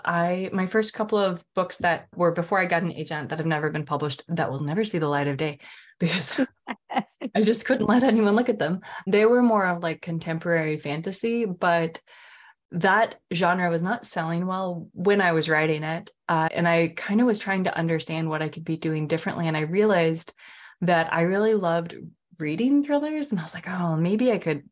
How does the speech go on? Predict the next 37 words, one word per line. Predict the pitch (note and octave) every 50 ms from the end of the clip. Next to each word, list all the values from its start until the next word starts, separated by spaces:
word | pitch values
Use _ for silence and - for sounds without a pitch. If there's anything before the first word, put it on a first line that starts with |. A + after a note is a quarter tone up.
| _ _ _
even | F3 E3+ E3 D3
write | C#3 C3 C#3 D3+ G#3+ B3
one." | A3 E3+ D3 D#3
And | D#3+ E3+ F#3+
then | A3 B3+
I | C#4+ C4+
started | C4+ - F#3+ F3+ E3+ E3+ E3 E3 -
thinking | - G3 F3 F3 F3 E3
about | D#3+ E3 D#3 D#3
it. | D#3+ D#3 -
And | D#3 D#3 D3+ - - - - - - - _ _
my | F#3 G#3 B3+
contemporary | - F#4+ E4+ - A3+ G3 F#3 F#3 F3 D#3+ D#3
fantasies | D#3 F3 G3 A#3+ A#3+ A3 - F3 D#3 D3+
were | D#3+ D#3
actually | - E3 F#3 G#3+ - - - D#3+ C3+
thrillers. | C3+ - - - A3+ B3+ A3+ - - - - -
They | D#3+ E3
were | F3 F3
just | F3+ F3 E3+ E3+ - - _
thrillers | - G#3 G#3 G3+ F#3+ F3+ E3+ D#3+ D#3+ E3
in, | D#3 D#3
like, | D3 C#3+ C#3+ C#3 - - -
a | E3
contemporary | - - F3 D#3+ - - E3+ E3+ E3 F3 E3+ D#3+ D3+ C#3+ C#3+ C#3 C#3+
fantasy | C#3+ - G#3+ C4 D4 C#4+ C#4 A3 - E3+
setting. | D3 - - C3+ B2 C3 C#3 C#3+ D3+
So | D#3+ - D#3
I |
was | C#3+ C#3+ -
like, | D#3 D#3
"Okay, | G3 F#3 F#3+ - E3 - - - _ - - - - _ _ _
I'm | F3+ F#3 G#3
gonna | G#3+ G#3+ G3+
shift | G3 - - F#3 F3+ - -
into | E3 E3 D#3+ D#3+
this." | D#3 D#3+ C3+ D3+ - - -